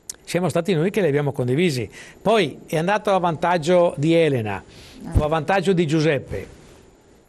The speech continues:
Speaker 1: Questo fa parte del gioco.
Speaker 2: Certo,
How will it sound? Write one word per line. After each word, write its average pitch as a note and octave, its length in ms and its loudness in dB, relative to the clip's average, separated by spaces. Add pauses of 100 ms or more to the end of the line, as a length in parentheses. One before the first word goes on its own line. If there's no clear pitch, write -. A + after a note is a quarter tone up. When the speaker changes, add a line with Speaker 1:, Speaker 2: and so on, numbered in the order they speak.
(120)
Speaker 1:
Questo G#3 280 -2
fa - 160 -2
parte E3+ 480 0
del D#3 280 2
gioco. C3+ 540 -6 (240)
Speaker 2:
Certo, D3+ 320 -8